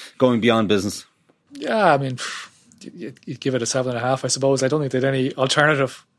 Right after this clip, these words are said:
Speaker 2: but to throw money at the problem. Um,
Speaker 1: Will there be any poll bounce for Fianna Fáil and Fine Gael in this budget?
Speaker 2: Maybe a short-term one. I mean, there's, there is a lot of money being given to people. I mean, the, the, the problem is,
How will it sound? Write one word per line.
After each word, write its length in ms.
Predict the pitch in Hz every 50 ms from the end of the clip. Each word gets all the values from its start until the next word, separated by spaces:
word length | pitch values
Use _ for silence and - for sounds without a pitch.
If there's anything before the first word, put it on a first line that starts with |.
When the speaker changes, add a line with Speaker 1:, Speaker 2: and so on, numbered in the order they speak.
| _ _ _ _ _ _ _ _ _
Speaker 2:
but 100 | - 131 -
to 40 |
throw 220 | 123 - - 131 123
money 180 | 123 127 131
at 120 | 127 120 -
the 60 | 127
problem. 380 | 123 - 135 131 123 127 123 120 _ _ _ _ _ _ _ _ _ _ - - - _ _ _ _ _ - -
Um, 640 | 120 117 117 117 120 117 120 120 117 117 117 117
Speaker 1:
Will 140 | 123 143 160
there 120 | 151 160 156
be 160 | - 143 135
any 180 | 135 131 123
poll 380 | 107 - - 127 120 120 107 95
bounce 440 | 80 101 95 95 92 87 - - - - - - - _ _
for 140 | _ - 113
Fianna 240 | - - 110 101 95
Fáil 340 | - 101 95 92 92 90 -
and 120 | 92 80
Fine 160 | - 95 87
Gael 320 | 87 80 85 82 85 87 85
in 180 | - 90 82
this 160 | 82 85 -
budget? 240 | - - 85 80 90 - - - _ _ _ _ _ _ _ _ _ _ _ _ _ _ - - - - - - - _ _ _
Speaker 2:
Maybe 180 | - - 311 233
a 20 |
short-term 380 | - - 180 196 185 - - 160
one. 100 | 156 160
I 40 |
mean, 100 | 175 214
there's, 180 | 254 311 302 269
there 120 | 262 262
is 120 | 302 285 -
a 60 | 254
lot 160 | 226 226 208
of 80 | 190 170
money 280 | 165 175 190 196 185
being 200 | 160 139 147 135
given 240 | 123 131 143 147 156
to 100 | 139 139
people. 320 | - - 131 120 - 113 113
I 60 | 110
mean, 80 | 127
the, 140 | 120 - 123 _
the, 140 | - 160 - _ -
the 60 | -
problem 460 | 131 - - - 156 165 160 147 131 135
is, 380 | 139 139 127 117 - - -